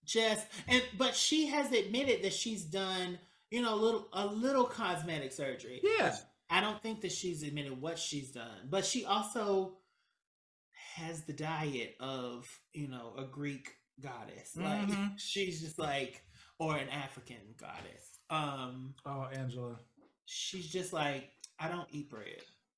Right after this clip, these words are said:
Speaker 1: <laughs> And I can't make that. I can't, <laughs> I
Speaker 2: Some,
Speaker 1: can't do that.
Speaker 2: some of us are not strong enough.
Speaker 1: We're not.
Speaker 2: <laughs>
Speaker 1: Or some of us don't have enough money for, to pay cooks who can make things taste like bread.
Speaker 2: Just,
Speaker 1: Like,
Speaker 2: oh my God.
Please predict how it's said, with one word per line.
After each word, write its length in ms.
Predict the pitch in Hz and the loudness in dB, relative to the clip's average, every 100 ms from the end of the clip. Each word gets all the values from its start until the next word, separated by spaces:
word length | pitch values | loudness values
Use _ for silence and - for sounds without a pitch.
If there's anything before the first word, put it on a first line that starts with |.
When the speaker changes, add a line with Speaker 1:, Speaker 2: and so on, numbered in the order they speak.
| - | -2
Speaker 1:
<laughs> 320 | - 170 131 | 0 0 2
And 160 | 254 220 | 2 4
I 80 | 294 | 2
can't 320 | 339 311 214 | 4 4 4
make 240 | 233 226 | 2 4
that. 380 | 208 165 147 - - | 2 2 2 -2 2
I 80 | 247 | 2
can't, 360 | - 339 294 - - - | 4 4 4 4 0 2
<laughs> 240 | - - - | 2 4 2
I 100 | 277 | 2
Speaker 2:
Some, 260 | - 208 202 | 8 8 8
Speaker 1:
can't 220 | 175 165 | 0 -4
do 80 | 285 | -2
that. 300 | 196 147 - | -2 -2 2
Speaker 2:
some 220 | 220 220 | 6 8
of 100 | 220 | 8
us 160 | 196 | 6
are 40 | 185 | 8
not 180 | 185 - | 6 4
strong 500 | - 185 202 226 175 | 2 8 10 10 8
enough. 340 | 139 123 113 - - _ | 2 0 -4 -12 -20 _
Speaker 1:
We're 180 | 196 247 | 2 2
not. 680 | 262 262 320 302 269 233 185 - | 6 6 6 4 6 8 8 6
Speaker 2:
<laughs> 40 | - 453 - 453 | 4 4 8 8
Speaker 1:
Or 220 | 254 277 | 10 8
some 200 | - 330 | 8 6
of 120 | 370 339 | 6 4
us 100 | 262 | 4
don't 140 | 294 | 6
have 160 | 294 277 | 6 6
enough 220 | 277 269 | 4 4
money 640 | 240 247 294 269 240 233 - - - | 4 6 6 4 2 -2 -8 -20 -14
for, 220 | - 226 220 208 175 - - - | 0 6 6 4 -4 -14 -16 -2
to 100 | 254 | 0
pay 260 | - 254 247 | 2 4 4
cooks 340 | - 277 254 | 6 4 4
who 120 | - 254 | 2 2
can 180 | 208 | 2
make 260 | 190 220 214 | 2 0 0
things 360 | 214 208 202 - | -2 -2 -2 0
taste 340 | 220 196 202 | 2 4 2
like 240 | 180 160 | 0 0
bread. 440 | 156 160 156 127 - | 0 0 2 0 -4
Speaker 2:
Just, 260 | 156 131 214 | -4 0 0
Speaker 1:
Like, 240 | - - | 0 -4
Speaker 2:
oh 220 | 156 156 110 | -6 -4 -6
my 100 | 110 - | -10 -8
God. 560 | 123 143 139 131 127 | -2 0 0 0 -2